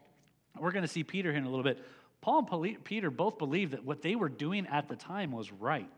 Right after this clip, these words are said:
They were convinced that what they believed, what they were doing was right. In verse twenty-four of Acts nine, "But laying, but their laying await was known of Saul,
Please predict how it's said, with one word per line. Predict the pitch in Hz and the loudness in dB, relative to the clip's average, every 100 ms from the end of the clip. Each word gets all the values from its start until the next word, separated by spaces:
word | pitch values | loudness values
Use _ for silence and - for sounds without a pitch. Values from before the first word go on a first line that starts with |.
| - | -10
They | 226 | -4
were | 247 151 | 0 -2
convinced | - 135 117 117 180 - - - - - - | -2 -6 -4 0 0 0 -14 -20 -20 -8 2
that | 147 139 135 143 | 2 2 -6 0
what | 160 135 123 | 2 2 -2
they | 160 226 | 2 2
believed, | 202 175 160 156 | 2 4 4 4
what | 160 160 | 2 2
they | 156 | 2
were | 151 | 2
doing | 139 143 | 2 2
was | 139 123 | 0 4
right. | 214 147 - - - - | 4 4 -2 -16 -8 2
In | 175 | 6
verse | 202 - | 6 6
twenty-four | 208 196 208 | 4 6 6
of | 196 | 8
Acts | 185 175 - | 8 6 4
nine, | 202 196 151 - - | 4 4 2 -8 2
"But | 160 185 | 4 6
laying, | 170 190 240 247 233 - | 8 8 8 6 2 6
but | 170 175 | 6 8
their | 185 240 | 8 8
laying | 208 208 247 | 10 8 8
await | 240 214 208 185 | 6 8 8 8
was | 170 151 | 4 4
known | 165 214 | 4 4
of | 196 | 4
Saul, | - - 131 165 | 2 4 6 4